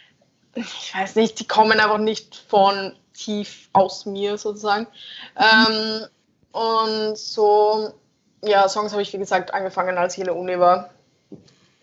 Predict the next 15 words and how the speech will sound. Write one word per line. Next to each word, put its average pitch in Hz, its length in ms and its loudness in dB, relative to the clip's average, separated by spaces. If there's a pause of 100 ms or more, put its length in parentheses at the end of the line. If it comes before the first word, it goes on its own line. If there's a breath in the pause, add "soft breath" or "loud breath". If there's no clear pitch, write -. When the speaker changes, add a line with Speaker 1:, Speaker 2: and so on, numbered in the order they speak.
(140)
Speaker 1:
Und 175 360 4
halt 214 320 4
einfach, 208 440 2
wenn 208 240 2
mir 214 160 4
irgendwas 208 460 2
auf 190 180 -4
der 202 100 -14
Seele 185 400 -6
gebrannt 185 600 -6
hat, - 300 -2
dann 92 320 -8 (140)
habe - 80 -12
ich - 120 -8
damit, - 260 -12